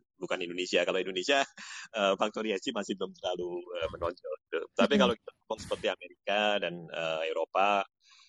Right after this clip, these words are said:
Speaker 1: em, E S G ini sangat-sangat, eh, penting sekali. Nah, jadi, eh, se-, dan sangat sukses gitu dalam in,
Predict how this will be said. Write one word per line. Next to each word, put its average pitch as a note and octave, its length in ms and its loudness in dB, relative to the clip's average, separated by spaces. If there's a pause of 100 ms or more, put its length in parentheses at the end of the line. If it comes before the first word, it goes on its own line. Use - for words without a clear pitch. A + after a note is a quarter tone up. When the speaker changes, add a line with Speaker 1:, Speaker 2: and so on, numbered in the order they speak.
(180)
Speaker 1:
em, G2 340 6 (260)
E C#3 160 -2
S B2 120 2
G D#3 120 0
ini F3+ 120 0
sangat-sangat, A2+ 520 -2 (240)
eh, F#2 160 -2
penting F2+ 280 -6
sekali. G2+ 400 -2
Nah, D#2+ 200 -2
jadi, B2 520 0
eh, G2+ 320 2
se-, - 120 -8
dan A2+ 160 2
sangat A2 200 -2
sukses C3+ 280 -2
gitu G#2 160 -6
dalam F#2+ 240 0
in, G2 120 -8